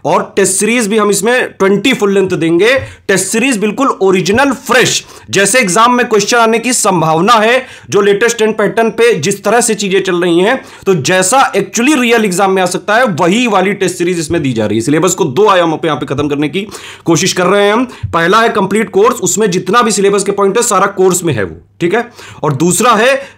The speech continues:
कंप्लीट टेस्ट सीरीज, ट्वेंटी टेस्ट सीरीज में most expected questions भी जो है हम इसमें देंगे। टेस्ट सीरीज बिल्कुल ये हाई यील्ड रहेगी और सिर्फ और सिर्फ इलाहाबाद हाई कोर्ट के ग्रुप सी, ग्रुप डी, स्टेनो के पैटर्न पे रहेगी, ना ही इसके पैटर्न जो इसका लेवल है इससे above वाला दिया जाएगा, ना लोअर वाला दिया जाएगा,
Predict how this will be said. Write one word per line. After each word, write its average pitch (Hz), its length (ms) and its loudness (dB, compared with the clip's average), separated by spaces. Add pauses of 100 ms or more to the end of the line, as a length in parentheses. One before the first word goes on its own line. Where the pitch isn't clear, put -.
कंप्लीट 180 540 -2
टेस्ट 208 160 2
सीरीज, 190 340 -2
ट्वेंटी 202 360 2
टेस्ट 214 240 2
सीरीज 185 340 0
में 233 220 2
most 175 520 2
expected 165 760 -6
questions 165 340 0
भी 175 300 -2
जो 160 80 0
है 160 100 0
हम 156 120 0
इसमें 135 220 -2
देंगे। 143 200 2
टेस्ट 156 220 -2
सीरीज 196 320 0 (360)
बिल्कुल 175 360 0
ये 214 80 4
हाई 165 220 2
यील्ड 190 180 2
रहेगी 196 240 0
और 247 180 0
सिर्फ 247 360 -2
और 214 120 2
सिर्फ 214 180 0
इलाहाबाद 185 320 2
हाई 170 120 0
कोर्ट 175 200 -4
के 202 80 0
ग्रुप 165 180 -4
सी, 190 160 -2
ग्रुप 156 220 -4
डी, 202 160 -2
स्टेनो 196 400 0
के 202 100 -2
पैटर्न 156 320 -2
पे 160 100 -2
रहेगी, 113 380 -2 (420)
ना 180 200 2
ही 220 140 0
इसके 208 320 -2
पैटर्न 202 380 0
जो 170 260 0
इसका 170 280 -2
लेवल 175 260 0
है 185 60 0
इससे 185 360 0
above 170 220 -2
वाला 180 220 0
दिया 185 200 0
जाएगा, 202 240 0
ना 202 100 0
लोअर 147 280 0
वाला 113 200 0
दिया 104 180 -4
जाएगा, 113 220 -2